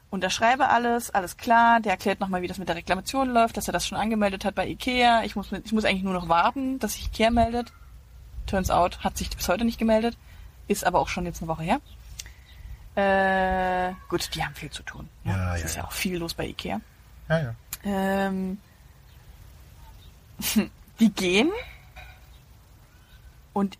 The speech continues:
Speaker 1: ich will ver-, anfangen, meine Küche einzuräumen, weil ich mich so gefreut hab auf den Moment, wo ich endlich die letzten Umzugskartons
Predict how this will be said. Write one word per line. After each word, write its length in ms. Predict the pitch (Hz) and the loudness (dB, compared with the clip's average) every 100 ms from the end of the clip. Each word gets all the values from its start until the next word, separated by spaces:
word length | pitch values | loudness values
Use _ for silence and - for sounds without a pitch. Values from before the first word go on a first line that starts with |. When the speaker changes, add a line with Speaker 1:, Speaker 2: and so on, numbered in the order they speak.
| - - | -14 -8
Speaker 1:
ich 220 | 208 214 | -4 2
will 180 | 226 247 | 2 2
ver-, 400 | - 202 196 - | 0 0 0 -2
anfangen, 400 | 180 226 - 254 | 0 0 2 2
meine 240 | 214 196 196 | 4 2 2
Küche 260 | 233 226 | 0 2
einzuräumen, 520 | 165 160 - 170 175 190 | 0 -2 -4 -2 -2 -2
weil 80 | |
ich 80 | 180 | -4
mich 260 | 190 - - | -2 -2 0
so 220 | 208 262 | 2 0
gefreut 400 | 285 - 220 226 | -2 0 0 2
hab 160 | 240 202 | -2 -4
auf 100 | - | -4
den 180 | 196 180 | -2 -2
Moment, 600 | 180 175 202 339 415 - - - - - - - - | -2 0 0 -2 -8 -18 -20 -20 -20 -20 -20 -12 -4
wo 60 | |
ich 120 | 208 196 | 0 2
endlich 280 | 226 254 | 0 -2
die 100 | - | -2
letzten 340 | 196 190 - 226 | -2 0 0 -2
Umzugskartons 1500 | 202 214 247 233 - 180 - - - 196 180 180 269 339 - | 0 -2 -2 -6 -2 -2 -2 -8 -6 -2 2 2 2 -2 -6